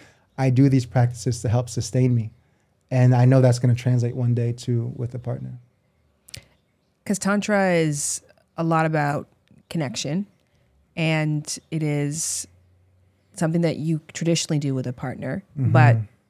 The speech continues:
Speaker 2: through doing it with yourself, you've been able to grow immensely. Have you been able to have deeply connecting, loving experiences in these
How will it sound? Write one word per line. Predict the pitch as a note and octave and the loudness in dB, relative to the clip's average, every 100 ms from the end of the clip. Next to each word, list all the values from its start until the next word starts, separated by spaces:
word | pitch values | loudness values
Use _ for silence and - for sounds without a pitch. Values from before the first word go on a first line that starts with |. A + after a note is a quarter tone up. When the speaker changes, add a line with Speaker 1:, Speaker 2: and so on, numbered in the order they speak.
| _ | _
Speaker 2:
through | F3 | 2
doing | F3 F3+ F3+ F3 | 4 4 4 4
it | E3 - - | 0 -4 -6
with | D#3 F3+ | -2 0
yourself, | F#3 F3 D3+ - C3+ C3+ D#3 | 2 0 0 -2 -2 -4 -2
you've | D3 | -2
been | D#3+ | 0
able | C#3+ C3+ C3 | 0 -2 -6
to | - | -6
grow | C#3+ C#3+ C#3+ | -4 -2 -2
immensely. | C#3+ C3+ C3+ - G2 - _ _ _ - | -2 -4 -6 -6 -8 -10 _ _ _ 0
Have | F3+ F3 | 2 4
you | F#3 | 2
been | G3 F3+ | 2 2
able | E3+ E3 | 2 0
to | D#3+ | 0
have | D3+ D3 D3 D#3 - _ | 0 0 0 -4 -12 _
deeply | E3 D#3+ D#3+ D#3+ D3+ - - | -4 -2 0 0 -2 -6 -8
connecting, | D#3+ D3+ D3+ D#3+ D#3 D#3 D3+ _ _ | -6 -6 -4 -2 0 -2 -4 _ _
loving | - D3+ D#3+ D#3+ E3 D#3+ D#3+ D3 _ _ _ - | -8 -2 0 2 2 2 0 -2 _ _ _ -6
experiences | D#3+ - - - D#3+ E3 F3+ F3 F#3+ G3 G3+ - | -6 -4 -10 -4 -2 2 0 0 -2 -2 -4 -6
in | G3 F3 F3 E3 | -2 2 2 2
these | E3 D#3+ D#3+ D3 - | 2 2 0 -2 -6